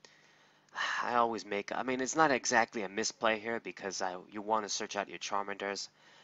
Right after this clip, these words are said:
Use the Volkner here, use the Nest Ball, get another one of those guys out. And, uh, I've got my Heat Factory, I've got my Cynthia for next turn. So, yeah, might not be the most optimal play, might be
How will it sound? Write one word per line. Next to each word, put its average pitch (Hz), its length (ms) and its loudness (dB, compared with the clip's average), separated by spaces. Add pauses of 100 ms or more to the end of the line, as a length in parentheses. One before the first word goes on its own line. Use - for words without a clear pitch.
(120)
Use 123 180 -2
the 104 120 -2
Volkner 101 400 2
here, 101 180 -2
use 98 300 -8
the 95 80 -8
Nest 95 340 -4
Ball, 95 260 0 (360)
get 101 120 2
another 95 280 0
one 95 160 -4
of 92 80 -6
those 92 240 -6
guys 92 320 -2
out. 95 260 0 (1040)
And, 95 380 -8
uh, - 20 -4 (640)
I've - 80 -20
got - 180 0
my 98 180 4
Heat 110 200 -10
Factory, 101 560 0 (500)
I've - 160 -14
got 101 200 -4
my 90 140 -4
Cynthia 95 420 -4
for - 120 -14
next 92 300 -4
turn. 92 220 -4 (760)
So, 120 500 4 (280)
yeah, 110 420 6
might 131 320 10
not 139 220 6
be 131 100 -2
the 113 80 0
most 120 380 2
optimal 120 440 6
play, 123 400 8
might 101 280 0
be 98 400 -4